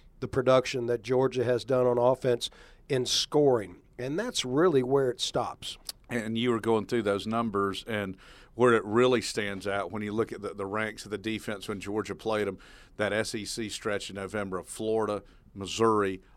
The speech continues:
Speaker 2: Auburn, and Texas A and M. Those are all top twenty-five defenses, and clearly, uh, Florida and Auburn, top ten defenses nationally. And then I think when you look at just some of the accomplishments of this team this season, uh, Florida and Notre Dame,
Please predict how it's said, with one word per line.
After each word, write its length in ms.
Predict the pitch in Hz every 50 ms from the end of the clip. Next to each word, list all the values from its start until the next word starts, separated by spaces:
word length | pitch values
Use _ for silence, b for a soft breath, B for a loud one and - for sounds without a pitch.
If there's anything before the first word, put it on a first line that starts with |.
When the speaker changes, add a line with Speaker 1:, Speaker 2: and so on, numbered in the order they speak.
| b b
Speaker 2:
Auburn, 360 | 98 104 107 104 98 104 98
and 160 | 95 92 90
Texas 420 | - - 120 104 - - 98 - -
A 160 | 113 101 95
and 80 | 92 98
M. 180 | 104 101 95
Those 220 | 95 104 107 95 98
are 80 | 101
all 140 | 98 92 95
top 280 | - - 110 104 95 -
twenty-five 540 | - 110 107 101 92 - 110 104 101 95
defenses, 540 | 90 104 104 92 - 107 101 92 - 101 87
and 120 | 90 92 87
clearly, 560 | - - 156 151 131 117 107 101 98 95 95 B B B B B B
uh, 140 | 95 95 87
Florida 420 | - - - 120 117 113 110 104
and 100 | 95 90
Auburn, 500 | 90 107 110 107 104 90 92 87 87 - b b b b b -
top 260 | - 120 110 - -
ten 280 | - - 107 107 104
defenses 580 | 92 104 107 104 101 - 104 95 - 101 90 92
nationally. 500 | 98 98 110 127 127 - - 92 98 98
And 120 | 95 98
then 140 | 107 104 101 - b b b b
I 60 | b 104
think 220 | - 127 120 120
when 100 | 113 107
you 100 | 107 107
look 180 | 113 127 123 120
at 80 | -
just 220 | 104 107 101 - -
some 160 | 123 113 113
of 60 | 104
the 100 | 98 95
accomplishments 840 | 87 - - 117 117 123 120 - 104 92 - 107 98 98 95 - - b b b b b b
of 140 | b 104 98
this 180 | 104 101 - -
team 360 | - - 127 127 135 131 101
this 200 | 90 95 95 -
season, 520 | - - 113 107 101 95 92 98 92 87 - b b b b b b
uh, 120 | 87 85 - -
Florida 640 | - - - 113 113 113 120 120 120 123 117 117 - _ _ _ _ -
and 180 | 98 104 101 101
Notre 260 | 104 110 117 110 107
Dame, 460 | 98 110 104 98 95 92 90 90 85